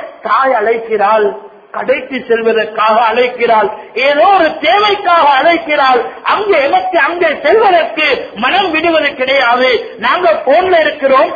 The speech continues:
இன்டர்நெட் யூஸ் பண்ணி கொண்டிருக்கிறோம், விளையாட்டு மைதானத்தில் இருக்கிறோம், நாங்க டி வி பார்த்து கொண்டிருக்கிறோம். இந்த பாவமான காரியங்களை கூட விட்டுட்டு எங்களுக்கு அந்த தாய் தந்தை அழைப்பதற்கு பதில் சொல்ல முடியாமல் இருக்கிறது என்றால், அன்று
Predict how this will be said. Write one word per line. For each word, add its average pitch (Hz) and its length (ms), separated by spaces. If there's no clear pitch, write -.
இன்டர்நெட் 370 560
யூஸ் 370 260
பண்ணி 349 260
கொண்டிருக்கிறோம், 294 720
விளையாட்டு 254 580
மைதானத்தில் 254 640
இருக்கிறோம், 226 640
நாங்க 311 420
டி 339 100
வி 403 240
பார்த்து 320 340
கொண்டிருக்கிறோம். 277 720
இந்த 277 400
பாவமான 277 800
காரியங்களை 247 680
கூட 233 600
விட்டுட்டு 247 960
எங்களுக்கு 269 480
அந்த 226 260
தாய் 269 400
தந்தை 277 340
அழைப்பதற்கு 247 880
பதில் 302 380
சொல்ல 285 240
முடியாமல் 320 540
இருக்கிறது 262 440
என்றால், 240 800
அன்று 240 540